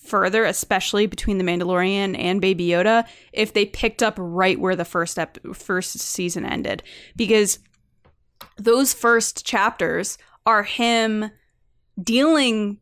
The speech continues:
with having this baby and not knowing what to do at first, to then deciding, "This is my,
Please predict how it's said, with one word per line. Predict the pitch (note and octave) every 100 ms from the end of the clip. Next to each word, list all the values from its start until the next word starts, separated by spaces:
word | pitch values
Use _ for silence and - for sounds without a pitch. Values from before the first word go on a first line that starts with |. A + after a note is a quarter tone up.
| -
with | G3+ A3+ G#3+
having | G#3 A3 E4 C#4
this | F#3+ F#3
baby | G3 F#3 F#3+ F#3+ F#3+ -
and | G#3+ G#3+
not | A#3 G#3
knowing | A3+ A3+ A3+
what | A3
to | G3+
do | B3+
at | C#4 -
first, | G3 G3 -
to | - G#3
then | A3+ A3 G3
deciding, | G3 A3 A3 G#3 G3 F#3 E3+
"This | G#3 G#3+
is | G3+ G3+
my, | F#3+ F3+ F3+